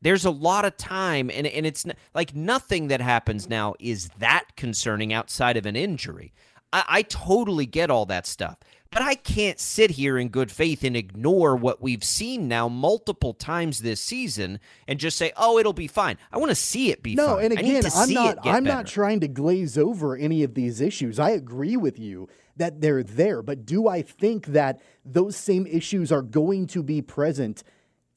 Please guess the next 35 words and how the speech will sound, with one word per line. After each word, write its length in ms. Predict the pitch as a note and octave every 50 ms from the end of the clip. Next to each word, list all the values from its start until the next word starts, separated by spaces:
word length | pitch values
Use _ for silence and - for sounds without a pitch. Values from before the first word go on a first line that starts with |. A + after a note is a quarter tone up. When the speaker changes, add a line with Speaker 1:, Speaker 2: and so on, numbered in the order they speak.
| _ _
Speaker 2:
three 240 | D#3 C3+ D#3 E3+
months 240 | E3 C#3+ C3+ E3+ -
from 220 | - - G3+ F#3 F3+
now? 280 | F#3+ G3+ A3 A#3 A#3 - _ _ _ _ _ _ _ _ _ _ _ _ _ _ _ _
Probably 420 | _ D3+ F3 G#3 A#3 A#3+ G#3+ A3
not. 300 | F3 D3 D#3 G3+ F#3 - - _ _ _ _ _
Now, 220 | - G#3+ A#3 G#3+ G#3
now, 220 | G#3+ G#3+ G3 F#3+
Speaker 1:
No, 160 | E3+ F3+ F3+
they 80 | F3 F#3
Speaker 2:
outside 80 | - -
Speaker 1:
can't 200 | A3+ G3+ G3 E3+
Speaker 2:
of, 40 | -
Speaker 1:
be. 220 | D#3+ C#3+ C#3 C3 - - -
Speaker 2:
outside 560 | F3 F3+ F#3 F3+ - - - G#3 F#3 A3 A#3 B3
of 180 | G3+ D3+ B2+
the, 280 | D#3 D#3 D3+ D3 C#3+ D3
the 140 | C#3 C3+ C#3+
lack 300 | C3+ C3 C3 D3 - D3
of 140 | B2 G#2+
depth, 300 | G2+ B2+ A2 - - _ -
that 240 | B2 C#3+ D3+ F3 F#3
is 120 | E3+ -
something 280 | - F#3+ D#3 D#3 D#3+ C3+
that 80 | C3
I 80 | B2+ A#2+
think 160 | - C3+ A#2
is 100 | A#2+ -
concerning. 480 | - B2 A2+ - - B2 G#2 G2+ G#2+ A#2
And 100 | A#2 B2
I 60 | B2
know 260 | A#2+ B2 C3 C3+ C#3
that 140 | C3 C3+ A2+
there's 220 | - B2+ A#2+ G#2
been 240 | A#2 C3+ B2 A#2 G#2